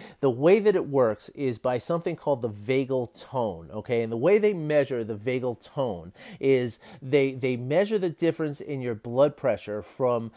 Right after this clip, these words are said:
your in-breath to your out-breath. Okay, so, so for instance, when you're breathing in, your blood pressure is X. When you breathe out, your blood pressure is X plus, you know, point zero zero one or something. It's a very, very slight difference. You can't feel it or anything,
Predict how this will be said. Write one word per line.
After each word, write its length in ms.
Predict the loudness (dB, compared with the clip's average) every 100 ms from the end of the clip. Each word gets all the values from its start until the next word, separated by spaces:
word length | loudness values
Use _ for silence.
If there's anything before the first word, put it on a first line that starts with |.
| -18 -18
your 400 | -8 -2 0 -2 0
in-breath 680 | 0 0 2 2 2 -4 -20 _
to 120 | -2
your 200 | 0 0 0
out-breath. 600 | -2 -2 -8 -12 -16 _ _ -8
Okay, 260 | -4 -4
so, 340 | 0 0 0 -2
so 180 | -4
for 180 | -2 -2
instance, 300 | -4 -6 -6
when 160 | -6 -4
you're 100 | -6
breathing 400 | -2 0 0 -4
in, 380 | -2 0 -2 -6 -20 _
your 120 | -6
blood 300 | 0 0 2
pressure 320 | 2 2 0
is 180 | -2 -4 -4
X. 380 | -4 -4 -14 -12
When 220 | -8 -6
you 80 | -6
breathe 320 | -4 -4 -4 -2
out, 340 | 0 0 0
your 160 | -6 -6
blood 300 | 0 -2 0
pressure 260 | -4 -2
is 140 | -6 -6 _
X 340 | -2 -2 -8 -20 -20 _
plus, 580 | -6 4 4 4 -4 -14 _
you 160 | -2 -2
know, 140 | -2
point 440 | -6 0 0 0 -2
zero 240 | 2 2
zero 240 | 2 0
one 320 | 0 -2 -4 -6
or 60 |
something. 240 | -6 -8 -6
It's 80 |
a 40 | -8
very, 360 | 0 2 4
very 160 | 2 0
slight 340 | 0 0 0
difference. 340 | 0 -2 -4 -4
You 140 | -4
can't 300 | -2 -4 -4
feel 260 | 0 2 2
it 80 | 0
or 80 |
anything, 320 | 0 -2 -6